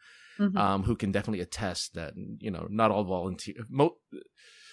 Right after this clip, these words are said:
Speaker 2: volunteers don't necessarily take the job of volunteering seriously because they're just looking at it as like, "Hey, this is just gonna get me in the door and let
Speaker 1: Right.
Speaker 2: me enjoy the
Speaker 1: Right.
Speaker 2: con outside of the t-, couple hours I have to tell people to stay in line." So
Speaker 1: Right.
Speaker 2: they don't take it as seriously, and they don't really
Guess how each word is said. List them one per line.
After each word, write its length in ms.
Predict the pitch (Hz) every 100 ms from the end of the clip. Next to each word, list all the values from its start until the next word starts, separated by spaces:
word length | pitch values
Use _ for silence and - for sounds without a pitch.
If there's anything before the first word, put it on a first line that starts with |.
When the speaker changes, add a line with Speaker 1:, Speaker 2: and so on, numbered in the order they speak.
| - 143
Speaker 2:
volunteers 500 | 151 175 - 165 123
don't 140 | 120
necessarily 420 | 110 - 101 92
take 300 | - 104 95
the 80 | 95
job 340 | 82 82 85
of 60 | 90
volunteering 560 | 85 90 87 95 87 87
seriously 720 | - 92 92 87 62 64 71
because 300 | 87 98 92
they're 80 | 95
just 200 | 98 -
looking 400 | 101 120 104 95
at 140 | 87
it 120 | 87
as 140 | 85 85
like, 160 | 87 -
"Hey, 180 | 87
this 180 | 69 80
is 100 | 85
just 180 | 87 -
gonna 140 | 82 82
get 160 | 80
me 120 | 82 80
in 80 |
the 60 | 76
door 540 | 95 85 73 76 87 -
and 260 | 98 80 82
let 140 | 82 110
Speaker 1:
Right. 140 | 160 78
Speaker 2:
me 240 | 71 - _ _ _ _ _ -
enjoy 380 | 107 247 220 90
the 60 |
Speaker 1:
Right. 40 | -
Speaker 2:
con 500 | 90 85 73 85 85 _ -
outside 380 | 85 - 90 82
of 80 |
the 80 | 85
t-, 180 | - -
couple 240 | - 87
hours 180 | 80 80
I 60 | 78
have 160 | 82 -
to 60 |
tell 160 | - 90
people 240 | 90 85 73
to 60 |
stay 200 | - 85
in 140 | 73 82
line." 280 | 60 55 85 _ - - - - -
So 120 | 120
Speaker 1:
Right. 60 | 127
Speaker 2:
they 40 |
don't 180 | 143 120
take 160 | 139 113
it 40 |
as 100 | 98 -
seriously, 420 | 101 98 90 85
and 80 | 85
they 60 |
don't 300 | 87 90 69 82
really 340 | 90 82